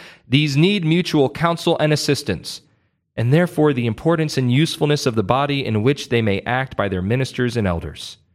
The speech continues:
The keys of the kingdom of heaven are committed into the hands of those who are officers of churches, and all synods and councils in a settled church state are assemblies which it belongeth to the overseers and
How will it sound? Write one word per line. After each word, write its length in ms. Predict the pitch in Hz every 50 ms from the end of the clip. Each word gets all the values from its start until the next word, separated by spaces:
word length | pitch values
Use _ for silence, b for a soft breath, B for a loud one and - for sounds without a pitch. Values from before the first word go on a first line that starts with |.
| _ _ _ _ _ _ _ _ _
The 100 | - 110
keys 460 | 110 - - - 175 180 190 196 175 151
of 140 | 113 113
the 80 | 107 110
kingdom 340 | - - 160 160 160 160 151
of 120 | 143 123
heaven 280 | 120 135 139 131 139 123
are 60 | 110
committed 460 | - - 120 123 139 147 147 147 131
into 180 | 123 117 113 110
the 80 | -
hands 360 | 101 98 131 147 151 156 143 131
of 100 | 107 110
those 320 | 131 143 151 160 151 -
who 80 | 151 139
are 180 | 123 - -
officers 580 | 123 139 139 - 143 - 147 143 143 143 139 -
of 160 | - - -
churches, 680 | - - - 160 147 - - 123 95 78 - - - - b b b b b b b b
and 120 | b - 131
all 300 | - - 170 196 190 185
synods 420 | - - 196 190 185 190 160 147
and 120 | 160 151 -
councils 500 | - 160 156 156 156 - 139 120 104 -
in 120 | 151 151
a 60 | 151
settled 440 | - - - 175 170 185 190 180 156
church 320 | - - 165 160 - -
state 280 | - - 170 160 160 - -
are 160 | 127 135 131
assemblies 720 | 127 - - - 165 175 196 170 127 107 98 101 107 117
which 440 | 120 160 196 147 - - - - - -
it 120 | 120 -
belongeth 520 | - 127 120 127 139 147 160 170 165 156 -
to 100 | - 147
the 160 | 127 135 -
overseers 840 | - 151 190 214 175 147 123 - - - 92 87 90 92 110 123 -
and 180 | - - 135